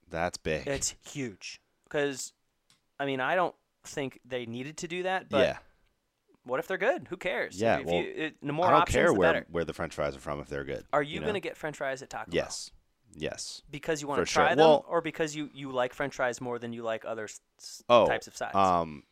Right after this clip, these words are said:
Speaker 1: so initially, yes, it'll be to try them. But if they're good, like, if they're on par with french fries you get at, uh, other
Speaker 2: Yeah.
Speaker 1: fast food places, uh, uh, like,
Speaker 2: Like,
Speaker 1: at
Speaker 2: that's
Speaker 1: least on par or better, I'll get them because that's what I wanna eat with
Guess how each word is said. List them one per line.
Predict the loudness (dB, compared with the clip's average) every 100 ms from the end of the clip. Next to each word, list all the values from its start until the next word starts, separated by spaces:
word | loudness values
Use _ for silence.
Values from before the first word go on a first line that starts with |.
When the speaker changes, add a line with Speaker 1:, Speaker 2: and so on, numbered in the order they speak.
| -2
Speaker 1:
so | 4 4
initially, | 4 2 2 -2 2
yes, | 4 4 2
it'll |
be | 0 0
to |
try | 0 4 6
them. | 4 -2
But | -2
if | 0
they're | 4 4
good, | 4 4 4 4 0 -6
like, | -2 -2 -4 -12 _
if | -4
they're | 2 4
on | 6 6
par | 6 8 8 8
with | 4 -2 -6 -20 _ _ _ _ -20
french | -2 -2 2
fries | 0 2
you |
get | 2
at, | 2 0 -8 _ -8
uh, | -8 -2
other | 0 0
Speaker 2:
Yeah. | 4
Speaker 1:
fast | 4 4
food | 0 2
places, | -2 -2 -6 -4
uh, | -6
uh, | -8 -10 -10
like, | -2
Speaker 2:
Like, | 0 2
Speaker 1:
at |
Speaker 2:
that's | 4
Speaker 1:
least | 4 2
on | 4
par | 6 6
or |
better, | 6 6 6
I'll | 6
get | 6 4
them | 2
because | -2 -2 -2 2
that's | 2 2
what | 0
I | 0
wanna | 0 -4
eat | -4 -4 -4
with | -2